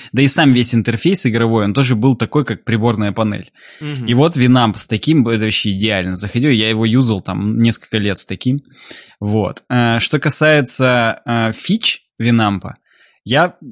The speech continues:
Speaker 1: всегда для себя отмечал плейлисты. Мне кажется, в других проигрывателях, ну, мне как в Windows Media Player, может, и были плейлисты, но в
Speaker 2: Мгм.
Speaker 1: Winamp как-то они так легко выбирались, и мы к Гоше всегда приходили, у него было два плейлиста, «Крутое» и «Крутое два».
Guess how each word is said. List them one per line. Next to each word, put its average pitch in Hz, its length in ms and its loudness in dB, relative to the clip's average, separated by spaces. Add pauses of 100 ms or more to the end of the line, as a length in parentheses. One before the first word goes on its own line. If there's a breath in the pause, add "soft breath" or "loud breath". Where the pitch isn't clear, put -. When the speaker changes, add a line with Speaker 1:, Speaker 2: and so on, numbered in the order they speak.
(160)
Speaker 1:
всегда 120 380 0
для 139 120 0
себя 120 260 0
отмечал 127 380 0
плейлисты. 110 680 -2
Мне 113 160 -2
кажется, 127 240 0
в 107 40 -6
других 120 320 -2
проигрывателях, 120 680 -2 (120)
ну, 147 180 0 (100)
мне 180 220 2
как 175 160 -6
в 170 60 -6
Windows 165 420 2
Media 165 260 0
Player, 165 300 2
может, 135 240 2
и - 20 0
были 165 240 0
плейлисты, 107 680 -2 (360 loud breath)
но 127 80 6
в 120 100 4
Speaker 2:
Мгм. 156 120 6
Speaker 1:
Winamp 196 220 2
как-то 165 240 -4
они 151 120 6
так 151 180 -2
легко 147 300 0
выбирались, 139 640 2 (260 loud breath)
и 120 60 2
мы 156 100 6
к 143 60 0
Гоше 147 320 2
всегда 123 260 0
приходили, 143 480 0
у 139 60 6
него 139 160 6
было 143 180 2
два 127 200 2
плейлиста, 135 480 0
«Крутое» 156 480 2
и - 20 0
«Крутое 127 420 0
два». 104 380 -2